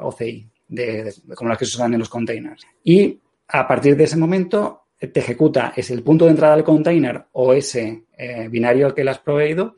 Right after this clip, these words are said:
eh, dentro de una máquina virtual con un solo comando. Entonces, le dices, "Créame la máquina virtual", y en aproximadamente cien,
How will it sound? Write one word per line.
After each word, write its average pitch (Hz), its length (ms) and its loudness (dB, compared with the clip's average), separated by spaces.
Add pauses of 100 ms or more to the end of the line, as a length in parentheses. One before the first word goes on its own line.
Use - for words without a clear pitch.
(340)
eh, 127 160 2
dentro 131 280 4
de 143 40 8
una 131 120 4
máquina 117 240 0
virtual 131 440 0
con 139 200 2
un 135 100 0
solo 123 220 -4
comando. - 400 -12
Entonces, 127 220 -16
le 123 80 -12
dices, - 340 -16 (120)
"Créame 135 240 2
la 127 100 2
máquina 127 220 0
virtual", 202 460 -2 (340)
y 123 180 0
en 120 180 0
aproximadamente 123 1200 -2 (220)
cien, 123 520 -2